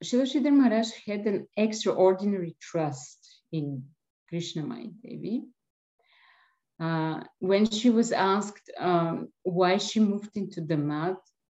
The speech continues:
she, she gave a very simple answer that she simply liked it. But because she was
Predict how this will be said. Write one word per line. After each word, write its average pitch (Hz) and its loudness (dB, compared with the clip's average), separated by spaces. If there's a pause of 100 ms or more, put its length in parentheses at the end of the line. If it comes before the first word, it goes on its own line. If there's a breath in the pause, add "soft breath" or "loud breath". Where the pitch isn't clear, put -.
(320)
she, - -2
she 160 -8 (100)
gave 185 2
a 175 -2
very 180 4
simple 175 -2 (400)
answer 170 -2 (120)
that 156 -6
she - -12 (260)
simply 170 -2
liked 165 -2
it. 208 -2 (1120 soft breath)
But 180 4
because 208 2
she 247 8
was 233 4